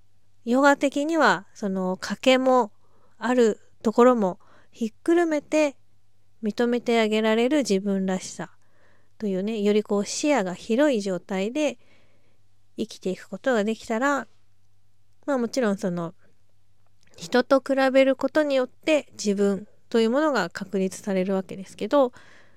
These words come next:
そこに対する悩み苦しみっていうものは、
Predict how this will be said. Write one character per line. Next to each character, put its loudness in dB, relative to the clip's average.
そ -4
こ 2
に 0
対 4
す 0
る 4
悩 2
み 0
苦 2
し -4
み -6
っ -20
て -2
い 2
う 0
も -2
の 0
は、 4